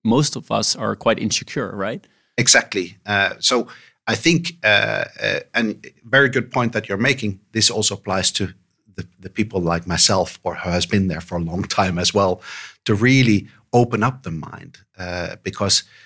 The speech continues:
Speaker 2: that is how we as a financial industry, but also can, can move forward in the right direction.
Speaker 1: Right. And do you have any idea, because that's, that's maybe really the tip then, because I think this is a great point, how to do that? Because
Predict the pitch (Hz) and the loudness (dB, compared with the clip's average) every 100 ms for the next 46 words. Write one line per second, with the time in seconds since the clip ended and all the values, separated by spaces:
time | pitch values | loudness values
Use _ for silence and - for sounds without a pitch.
0 | _ _ - 104 - 104 - - - 101 | _ _ 0 0 0 -2 -2 -2 -2 0
1 | 107 98 107 120 95 - 92 87 87 92 | 0 0 2 4 4 0 -2 -2 -2 0
2 | 107 - 87 - - 95 92 92 90 90 | 2 0 -2 -8 -6 -4 -2 0 0 0
3 | 92 - 98 87 - - 95 95 92 104 | -2 -2 -2 -2 -6 -2 2 2 2 2
4 | 98 82 82 80 80 82 - - - - | 2 -2 -6 -12 -12 -12 -12 -12 -12 -14
5 | - _ _ _ 123 113 104 101 - - | -16 _ _ _ -4 -2 -2 -4 -14 -8
6 | - 127 147 139 147 143 143 139 135 117 | 0 0 0 2 4 4 4 2 0 0
7 | 147 131 113 113 135 123 113 123 - 131 | 0 2 0 -2 -4 -4 0 0 0 0
8 | 131 - 117 117 110 104 180 185 110 101 | 0 2 2 2 2 4 4 4 2 2
9 | 107 104 - 110 110 135 123 113 104 117 | 2 2 0 0 2 2 0 -2 -4 -2
10 | 107 - 107 104 107 101 120 120 135 143 | -4 -4 -8 -6 -4 0 2 2 2 4
11 | 107 110 - - - _ _ - 123 139 | 4 2 -2 -16 -20 _ _ -2 0 2
12 | 101 104 101 92 - 123 127 120 104 - | 0 -4 -4 -6 -6 -4 0 2 2 2